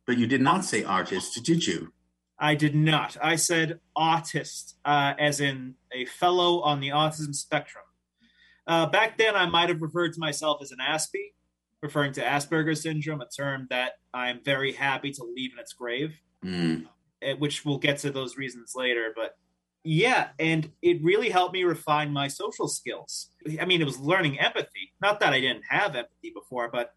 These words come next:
Speaker 2: it, it, it's literally how to express it, uh,
Speaker 1: Yeah.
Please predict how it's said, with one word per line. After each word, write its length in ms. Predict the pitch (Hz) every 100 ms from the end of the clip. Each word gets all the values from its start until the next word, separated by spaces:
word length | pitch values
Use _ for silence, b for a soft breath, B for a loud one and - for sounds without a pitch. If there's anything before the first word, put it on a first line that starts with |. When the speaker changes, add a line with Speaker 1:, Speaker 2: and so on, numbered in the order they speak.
| _
Speaker 2:
it, 240 | 117 160 151 127
it, 200 | 147 143 _
it's 200 | 156 147
literally 400 | 147 196 202 180
how 200 | 143 170
to 160 | 151 147
express 680 | 139 - - - 185 175 -
it, 120 | - _ _ -
uh, 40 | 120
Speaker 1:
Yeah. 260 | 113 113